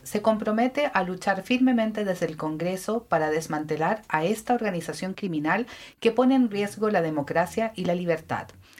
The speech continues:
Cierre comillas, pero no desconoce el resultado de las elecciones.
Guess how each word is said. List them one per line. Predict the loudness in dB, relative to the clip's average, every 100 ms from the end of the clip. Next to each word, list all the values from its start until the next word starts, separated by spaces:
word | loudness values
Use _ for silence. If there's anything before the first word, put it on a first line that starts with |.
| -20
Cierre | -10 -4 -2 0
comillas, | 0 0 -2 -6 -14 -20 -20 _
pero | 0 2
no | 2 0
desconoce | 0 0 0 2 2 0 0
el | -6
resultado | -6 -8 -4 0 2 2
de |
las | 0 -4
elecciones. | -4 -6 -6 -8 -10 -12 -18